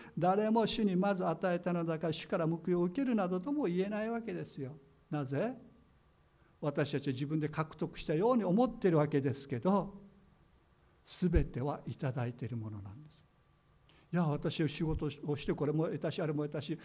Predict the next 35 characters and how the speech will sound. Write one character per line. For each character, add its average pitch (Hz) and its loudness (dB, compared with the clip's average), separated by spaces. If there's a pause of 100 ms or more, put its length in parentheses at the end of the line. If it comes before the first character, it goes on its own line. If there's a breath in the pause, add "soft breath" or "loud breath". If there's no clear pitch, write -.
(160 loud breath)
私 214 -2
が 233 4
頑 202 0
張 214 2
っ 214 -2
て 190 -2
か 160 4
ら 143 0
こ 196 0
う 202 -2
な 202 -2
り 208 -4
ま 214 0
し 208 -6
た」 190 4
と 196 -6
言 160 -2
っ - -12
て - -4
る 160 0
わ 156 0
け 156 -6
で 135 -2
す - -8
け 151 -2
ど、 135 -2
で 135 -4
も 143 0
仕 - -4
事 139 -2
が 127 -4
あ 175 2
る 220 0
の 208 2
も 143 2